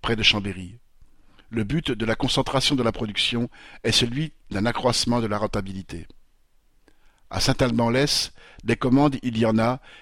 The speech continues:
et l'entreprise a dégagé des bénéfices pendant vingt-quatre ans,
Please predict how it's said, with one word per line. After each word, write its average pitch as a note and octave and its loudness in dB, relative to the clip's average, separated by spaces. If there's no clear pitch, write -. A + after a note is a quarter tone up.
et A#2 -2
l'entreprise C#3+ 2
a A2+ 0
dégagé B2 2
des A#2+ 0
bénéfices A#2 0
pendant A2 0
vingt-quatre A2 -2
ans, F2 -8